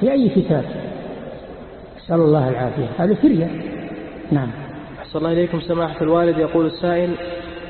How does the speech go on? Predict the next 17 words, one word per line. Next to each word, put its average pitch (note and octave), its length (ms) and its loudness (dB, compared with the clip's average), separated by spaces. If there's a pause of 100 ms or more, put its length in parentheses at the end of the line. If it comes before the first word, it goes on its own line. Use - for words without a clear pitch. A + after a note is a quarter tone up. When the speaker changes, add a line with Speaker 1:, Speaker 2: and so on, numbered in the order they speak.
Speaker 2:
بعض D#3+ 200 2
الناس F3+ 380 0
إذا E3+ 280 2
نصحته E3+ 600 2
يقول: F3 480 6 (180)
"التقوى F3 480 2
ها E3 180 0
هنا"، E3 340 2 (440)
ويشير D#3+ 480 4
إلى D#3+ 200 4
قلبه، D3+ 420 4 (420)
فهل D#3+ 180 0
فعله E3 360 2
صحيح؟ E3 380 -2 (480)
Speaker 1:
هذه G#3 240 6
قالها F#3 380 6
الرسول F#3 420 4